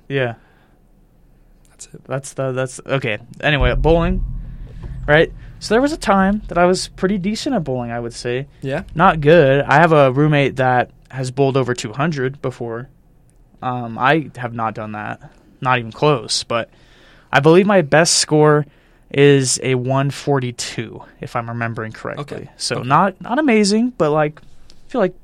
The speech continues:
Speaker 1: respectable for that age group. I haven't bowled in a long time since then.
Speaker 2: Well, it sounds like we gotta hit the lanes.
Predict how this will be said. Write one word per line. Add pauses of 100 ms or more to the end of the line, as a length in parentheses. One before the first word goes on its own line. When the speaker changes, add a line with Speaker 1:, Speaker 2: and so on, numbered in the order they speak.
(180)
Speaker 1:
respectable (480)
for
that
age
group.
I
haven't
bowled
in
a
long
time
since
then. (360)
Speaker 2:
Well,
it
sounds
like
we
gotta
hit
the
lanes.